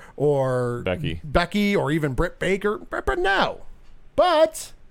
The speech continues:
Speaker 1: they did what they did and they paved a road. And so everybody should respect said fucking road.
Speaker 2: Mm-hmm.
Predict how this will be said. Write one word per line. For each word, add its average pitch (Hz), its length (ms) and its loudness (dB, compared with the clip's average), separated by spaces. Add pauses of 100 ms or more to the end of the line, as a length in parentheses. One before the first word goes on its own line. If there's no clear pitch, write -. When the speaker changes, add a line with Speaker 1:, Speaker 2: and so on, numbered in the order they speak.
(280)
Speaker 1:
they 180 100 2
did 233 180 2
what 277 120 0
they 240 100 0
did 185 240 2
and 170 100 0
they 143 80 0
paved 156 380 0
a 151 60 2
road. 110 360 -2
And 110 140 -6
so 127 140 0
everybody 185 320 0
should 180 160 -10
respect 196 380 -4
said 113 280 -6
fucking 120 400 -6
road. 160 380 0
Speaker 2:
Mm-hmm. 117 320 -2